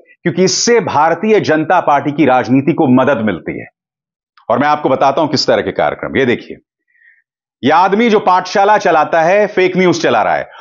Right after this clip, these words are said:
बुलडोजर से जाकिर कैसे बचा, हिंदू अम्मा कैसे लटकी, झूठी खबर। मुद्दा था अलवर का बुलडोजर। यहां पर यह व्यक्ति ये कह रहा है कि अलवर में जो बुलडोजर चला,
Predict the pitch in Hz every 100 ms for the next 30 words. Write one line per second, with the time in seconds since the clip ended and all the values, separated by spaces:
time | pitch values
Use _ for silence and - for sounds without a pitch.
0 | - - 101 107 196 185 208 208 240 233
1 | 233 131 143 151 156 233 - 175 151 170
2 | 123 123 180 175 165 175 180 220 170 147
3 | 160 165 131 123 156 113 - - 76 _
4 | _ _ _ _ _ _ - 156 220 208
5 | 185 170 170 - _ _ _ _ - -
6 | 165 143 233 233 233 247 180 175 196 196
7 | 170 135 135 170 165 190 185 - - -
8 | 139 180 - 226 220 185 170 - 196 185
9 | 175 160 180 196 170 143 131 170 185 170
10 | 135 127 135 135 170 143 135 147 185